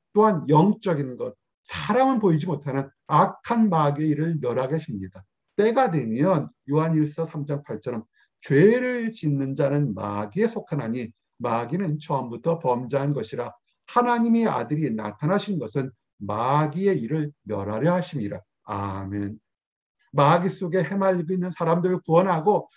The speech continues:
마귀의 악한 꾀임과 회방과 두려움과 공포를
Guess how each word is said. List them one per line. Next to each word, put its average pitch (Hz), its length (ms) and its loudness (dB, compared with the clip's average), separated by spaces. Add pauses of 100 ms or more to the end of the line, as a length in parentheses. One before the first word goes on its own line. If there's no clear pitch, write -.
마귀의 185 800 2
악한 185 580 -4
꾀임과 202 680 2 (140)
회방과 180 560 4
두려움과 170 560 2
공포를 170 520 0